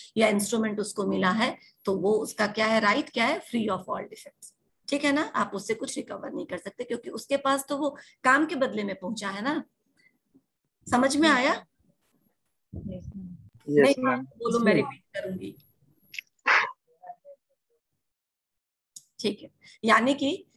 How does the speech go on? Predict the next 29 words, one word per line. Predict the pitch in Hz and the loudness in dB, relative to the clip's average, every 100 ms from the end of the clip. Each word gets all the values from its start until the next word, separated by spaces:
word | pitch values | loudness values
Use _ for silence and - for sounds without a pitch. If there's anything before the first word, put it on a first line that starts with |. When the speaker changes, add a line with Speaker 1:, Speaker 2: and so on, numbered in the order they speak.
| - | -6
Speaker 1:
जो | 208 233 | 0 2
होल्डर | 214 208 220 277 | 4 4 6 6
होता | 294 - 220 | 4 0 0
है | 220 214 | 0 -2
उस | 208 - | -4 -6
किसी | 233 - 208 | -6 -2 0
भी | |
इंस्ट्रूमेंट | 208 196 220 202 180 | 0 0 -4 -4 -2
का, | 277 | -2
वो | 269 262 - | -2 -4 -4
free | 220 | -2
of | 233 - 196 | -2 -2 0
all | 214 | 0
defects | 214 214 208 | -2 -4 -6
होता | 208 247 | -6 -4
है। | 262 | -2
पहले | 220 196 240 | -2 0 2
वाले | 233 240 | 2 2
भले | 196 214 | 0 0
ही | 247 | 2
डकैती | 214 202 202 233 | 0 0 -4 -4
करके | 196 190 | -6 -4
लाए | 180 170 | -2 -2
हों | 175 170 | -2 -8
वो | - | -10
check, | - - _ - - - | -12 -14 _ -20 -14 -4
ठीक | 254 | 0
है | 247 | 2
ना, | 262 233 | 2 0